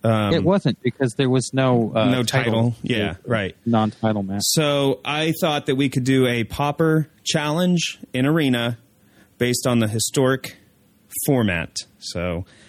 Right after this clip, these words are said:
Speaker 1: everything that's legal and historic, but only commons. And sometimes it gets confusing whether or not it was a common or not. So we're just gonna go with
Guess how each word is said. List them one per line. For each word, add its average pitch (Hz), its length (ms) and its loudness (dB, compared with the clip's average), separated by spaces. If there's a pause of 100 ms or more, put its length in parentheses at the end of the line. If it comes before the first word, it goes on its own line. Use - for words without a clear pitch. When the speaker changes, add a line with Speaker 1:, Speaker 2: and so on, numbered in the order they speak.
(100)
Speaker 1:
everything 127 440 0
that's 117 180 0
legal 123 320 0
and 117 160 2
historic, 113 760 0 (880)
but 104 260 0
only 117 300 2
commons. 90 580 -4 (240)
And 101 440 -2 (280)
sometimes 160 420 2
it 156 60 0
gets 143 220 -2
confusing 131 560 2
whether 117 280 2
or 113 60 0
not 110 320 -2 (180)
it 117 100 -2
was 104 140 0
a 107 60 -2
common 117 340 0
or 110 80 2
not. 104 360 0 (400)
So 110 320 2
we're 120 180 4
just 135 240 0
gonna 139 220 0
go 117 260 2
with 110 340 0